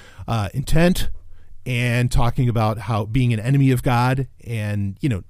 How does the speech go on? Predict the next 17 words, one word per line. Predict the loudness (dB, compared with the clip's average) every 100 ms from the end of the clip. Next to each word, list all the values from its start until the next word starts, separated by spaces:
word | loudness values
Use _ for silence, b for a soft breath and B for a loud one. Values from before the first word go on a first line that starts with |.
| -4
like, | -4 0
believing | 4 6 8 6
there | 6 6
is | 6
a |
God, | 4 2 2 0
but | 0
that | 0
you're | 4 6
actually | 6 2 2 4
the | 4
enemy | 4 2
of | 0 -4
it. | -6
I | -2
mean, | 0 0
like, | -4